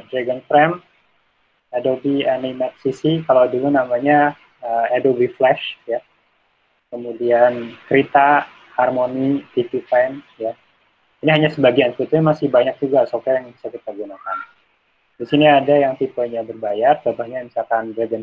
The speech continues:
Frame, Harmony, dan, eh, Animate, Adobe Animate C C. Ada yang harganya mahal, tapi ini sekali beli, gitu ya. Ada juga yang harganya, eh, lumayan, dan kita bayar tiap bulan, atau kayak layanan, lah, subscription, gitu ya.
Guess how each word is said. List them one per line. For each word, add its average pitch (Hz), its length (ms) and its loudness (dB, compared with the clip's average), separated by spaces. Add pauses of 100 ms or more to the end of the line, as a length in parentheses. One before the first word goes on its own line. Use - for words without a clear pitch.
(140)
Frame, 123 320 4
Harmony, 113 560 -2
dan, 104 260 -2
eh, 110 680 -10 (200)
Animate, 120 480 -4
Adobe 110 340 0
Animate 110 380 0
C 110 100 -6
C. - 100 -14 (920)
Ada 117 160 4
yang 127 80 2
harganya 120 400 2
mahal, 131 320 4
tapi 127 320 0
ini 131 80 -4
sekali 113 320 0
beli, 113 480 -2
gitu 120 240 -4
ya. 120 160 0
Ada 117 80 -4
juga 117 240 -2
yang 135 160 4
harganya, 120 420 0 (220)
eh, 110 380 -2 (180)
lumayan, 120 480 -2 (720)
dan 117 160 -2
kita - 240 2
bayar 120 320 0
tiap 117 160 -4
bulan, 120 400 0
atau 107 320 -6 (320)
kayak 107 160 2
layanan, 117 480 0
lah, - 160 -8
subscription, 123 800 -4
gitu 110 160 -8
ya. 117 60 -10